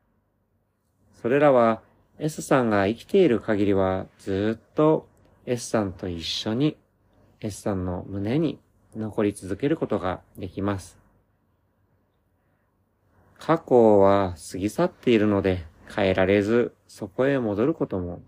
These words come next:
できません。我々は今を生きていくことしかできません。過去に浸っても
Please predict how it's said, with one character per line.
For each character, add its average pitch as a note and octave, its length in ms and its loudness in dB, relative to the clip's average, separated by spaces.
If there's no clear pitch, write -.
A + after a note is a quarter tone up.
で G#2 80 -16
き - 160 -14
ま F2+ 140 -8
せ A#2+ 180 -6
ん。 G#2 160 -10
我 G2 200 -2
々 F#2+ 220 0
は A#2 300 0
今 A#2 320 0
を F2+ 260 -4
生 A#2 120 -12
き - 60 -20
て G2 160 -2
い F#2 60 -4
く - 60 -20
こ - 80 -6
と G2+ 120 -6
し - 120 -12
か - 240 -10
で G#2 60 -18
き G#2 140 -14
ま F#2 160 -6
せ - 160 -6
ん。 A2+ 140 -8
過 A2+ 160 0
去 G2+ 120 -4
に F2 180 -4
浸 G2+ 260 -6
っ - 40 -14
て - 160 -4
も C3 300 0